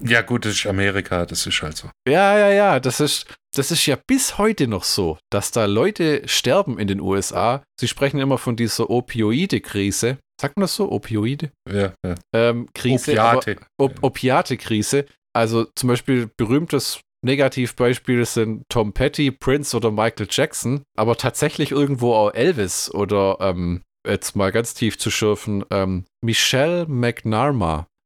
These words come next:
Speaker 2: Das war Pattons, Patton Oswalts Frau.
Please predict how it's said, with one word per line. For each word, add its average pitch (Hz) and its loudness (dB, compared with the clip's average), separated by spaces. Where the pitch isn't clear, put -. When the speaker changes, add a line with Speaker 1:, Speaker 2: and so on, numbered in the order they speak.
Speaker 2:
Das 120 -2
war 113 2
Pattons, - -2
Patton 143 -2
Oswalts 117 0
Frau. 101 -2